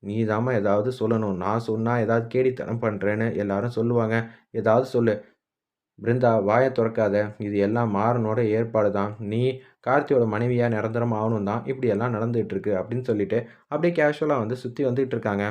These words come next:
வேற லெவல்ல மாசா இருந்துச்சுன்னே சொல்லலாம். நம்ம விஜயால நடக்கவே முடியல. இதை வந்து நோட் பண்றாங்க. "அச்சச்சோ, என்னது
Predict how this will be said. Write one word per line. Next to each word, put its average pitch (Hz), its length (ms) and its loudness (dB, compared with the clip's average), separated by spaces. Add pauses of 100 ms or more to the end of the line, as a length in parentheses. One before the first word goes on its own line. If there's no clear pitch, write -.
(160)
வேற 101 300 2
லெவல்ல 135 340 -2
மாசா 120 220 0
இருந்துச்சுன்னே 113 400 -2
சொல்லலாம். 107 380 0 (240)
நம்ம 143 220 0
விஜயால 143 560 2
நடக்கவே 135 440 0
முடியல. 120 340 0 (380)
இதை 160 240 0
வந்து 185 240 2
நோட் 170 200 2
பண்றாங்க. 120 400 0 (440)
"அச்சச்சோ, 156 460 2 (240)
என்னது 175 440 4